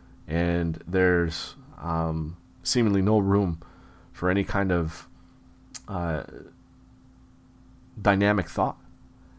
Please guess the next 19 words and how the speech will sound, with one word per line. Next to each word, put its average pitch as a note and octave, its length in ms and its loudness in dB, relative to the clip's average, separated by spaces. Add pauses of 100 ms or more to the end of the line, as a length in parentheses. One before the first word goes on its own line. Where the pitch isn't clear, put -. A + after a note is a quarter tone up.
(220)
um, E2 680 -2
and F2 180 -2
wisdom F#2 380 2
to - 100 -8
be F2 120 -2
employed, D#2+ 580 0 (580)
uh, - 100 -14
but F2+ 220 -2
rather F2 640 2
a, D#2+ 240 -2 (100)
a F2 60 0
defending F2 440 -2
for D#2+ 380 0 (160)
of, E2 200 -4
of F2 140 -6
someone's F2+ 680 0
sin, F2 380 0 (440)
uh, D#2+ 200 -4 (180)
ungodly, F2 600 2